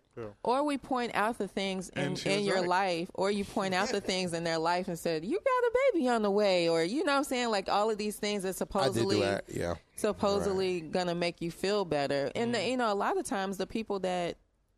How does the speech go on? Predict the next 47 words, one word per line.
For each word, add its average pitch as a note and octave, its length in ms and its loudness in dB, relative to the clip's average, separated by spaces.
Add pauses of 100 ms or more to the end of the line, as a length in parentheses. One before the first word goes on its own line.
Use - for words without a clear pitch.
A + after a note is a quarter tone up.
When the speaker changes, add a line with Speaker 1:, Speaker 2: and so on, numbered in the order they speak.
(120)
Speaker 2:
um, E3 460 -2 (100)
like, A3 300 -4
you, D4 240 -6
we D#4+ 120 -2
don't E4+ 180 -4
know A#3+ 180 0
how F3 200 -4
long D3 300 -4 (200)
Anthony D3+ 320 -4
Bourdain's C#3 460 -4
been C#3+ 140 -6
struggling C#3+ 340 -6
with C#3+ 140 -6
that. C#3 220 -6 (300)
You F#3 80 -2
know, E3+ 120 0
people F#3 240 -2
say, F3+ 160 -2
"Well, E3 100 0
he G3 160 -2
left F3+ 300 -2
behind E3+ 380 -4
his D#3+ 120 -6
daughter. D#3 360 0
He D#3+ 100 -2
has D#3+ 180 -2
an D#3 80 -4
eleven, D3+ 360 -4 (180)
eleven-year-old D3+ 500 -4
daughter." D3 240 -2
Kate D#3 220 -4
Spade D#3 220 -2
had D3 180 -2
a D3 40 -6
thirteen-year-old C#3+ 520 -6
daughter. D3+ 320 -6 (280)
Maybe A#3+ 280 -2
they A#3 180 2
held A3 260 2
on G3 200 0
as E3 120 -2
long F#3 240 0
as E3 120 -2
they D3+ 120 -2
could C#3+ 400 -2
Speaker 1:
For D3 200 2
them. G#2+ 260 -4